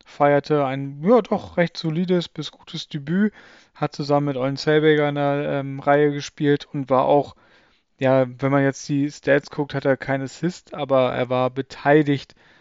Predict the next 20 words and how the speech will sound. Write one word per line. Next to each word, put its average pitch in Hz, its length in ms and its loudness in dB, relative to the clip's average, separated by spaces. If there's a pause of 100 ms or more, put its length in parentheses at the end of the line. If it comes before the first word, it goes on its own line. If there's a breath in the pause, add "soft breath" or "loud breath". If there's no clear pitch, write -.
(140 soft breath)
beim 135 220 -2
dem 131 280 -6
wunderschönen 135 640 -2
zwei 127 280 2
zu - 180 -8
null 131 200 -4
von 127 260 -8
Leo 127 240 -4
Carlson, 131 720 -4
was 120 200 -10
echt - 400 -10
schön 151 200 -6
rausgespielt 143 640 0
war. 151 200 4 (580 soft breath)
Ähm, 135 500 -4 (200)
hat - 360 -4
die 147 100 -4
Scheibe, 165 580 4 (380 loud breath)
skatet 151 540 0
so 147 480 0